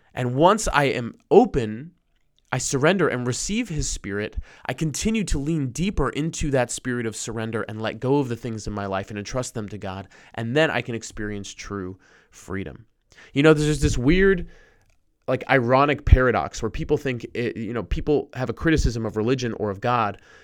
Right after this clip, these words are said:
You know, there's even verses like this in Scripture where you have to be slaves to God. And they think, like, "Well, why would I want to, like, be oppressed by all of these rules?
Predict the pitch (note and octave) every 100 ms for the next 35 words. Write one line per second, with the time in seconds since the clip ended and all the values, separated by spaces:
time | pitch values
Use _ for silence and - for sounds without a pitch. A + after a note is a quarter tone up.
0 | - A#2+ A#2 C3 A2+ D3+ C#3+ A#2+ B2+ F#3+
1 | - B2 G#2+ A#2 A#2 - E3+ D#3+ A#2 G#2+
2 | A2 A2 A2+ A#2+ A2+ - - A#2+ D3 D#3
3 | A2 - A2 - - D2+ - _ _ _
4 | - - - C3 C3 C#3+ B2+ C#3 B2 C#3
5 | G3 G3 D3+ C#3 C3 C#3+ C3 A2+ C3+ -
6 | - C#3 D3+ - - G2 - C3 D3 A#2+
7 | B2+ G2 F#2 A2+ E3+ A2+ - - -